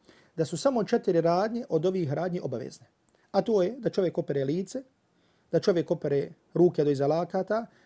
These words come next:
da učini mes i da opere noge. Sve radnje mimo ove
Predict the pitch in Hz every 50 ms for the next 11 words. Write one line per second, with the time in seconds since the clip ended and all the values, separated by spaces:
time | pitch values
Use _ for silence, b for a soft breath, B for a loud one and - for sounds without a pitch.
0 | b b b 160 175 208 - - 180 170 165 160 165 214 233 - - - - -
1 | 165 147 151 - 185 - 175 151 147 135 127 135 - - _ _ _ _ b b
2 | b b b b b - - - 269 277 311 381 359 311 262 262 277 254 247 294
3 | 233 196 185 180 170 175